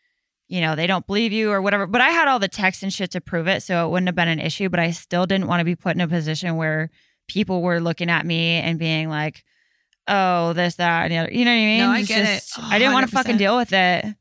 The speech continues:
Speaker 1: So I was like, "I'm just gonna suck it up, try and ignore them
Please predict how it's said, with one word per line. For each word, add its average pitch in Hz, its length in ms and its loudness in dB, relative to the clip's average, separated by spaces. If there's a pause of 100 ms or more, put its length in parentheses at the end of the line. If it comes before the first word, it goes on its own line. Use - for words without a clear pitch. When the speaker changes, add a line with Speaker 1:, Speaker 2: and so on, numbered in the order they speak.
(280)
Speaker 1:
So - 100 -10
I - 20 -4
was 196 60 -2
like, 196 100 2
"I'm 185 120 2
just 202 160 -4
gonna 208 180 -2
suck - 360 -6
it 208 60 -2
up, 185 260 0 (1000)
try 196 240 0
and 190 200 2
ignore 175 460 -2
them 208 400 0